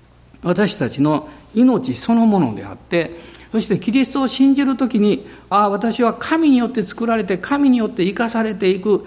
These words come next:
そういう人生が与えられてるんだなっていうことをね、目覚めるんですね。嬉しいですよ。あの、私は、えー、高校生で救われたでしょ。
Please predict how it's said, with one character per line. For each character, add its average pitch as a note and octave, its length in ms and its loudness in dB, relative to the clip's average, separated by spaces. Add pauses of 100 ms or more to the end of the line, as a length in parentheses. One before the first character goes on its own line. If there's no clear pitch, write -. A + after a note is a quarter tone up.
(140)
そ D4 280 -2
う D#4+ 40 2
い D#4 40 0
う D4 80 0
人 C4 240 2
生 E3 180 0
が B2 100 -2
与 G#3 220 -8
え - 20 -6
ら G#3 100 -6
れ G3+ 60 -6
て F#3+ 100 -8
る F#3+ 60 -4
ん F3 80 -4
だ C#3 120 -10
な C#3 180 -12
っ - 20 -18 (220)
て C3 80 -4
い B2 60 -2
う A#2+ 40 -6
こ B2+ 100 -8
と A#2 120 -10
を A2+ 40 -10
ね、 C#3 260 -8 (280)
目 G#3 200 2
覚 B3+ 180 0
め A3+ 140 4
る G#3 80 0
ん D3 120 0
で G2 80 -10
す - 100 -14
ね。 - 280 -18 (640)
嬉 F3+ 380 -6
し - 40 -10
い - 20 -10
で C#3 100 -10
す B2 160 -12
よ。 A2 200 -16 (1120)
あ E3+ 100 -2
の、 D#3+ 360 0 (140)
私 G#3 260 0
は、 F#3 280 0 (120)
え C#3+ 360 -4
ー、 - 20 -18
高 D#3+ 140 0
校 F3 120 -2
生 D3 120 0
で A#2 60 -2
救 - 180 -8
わ C3+ 60 -2
れ A#2+ 60 -4
た G#2+ 100 -10
で G#2+ 60 -12
し D#3+ 80 -10
ょ。 G3+ 140 -6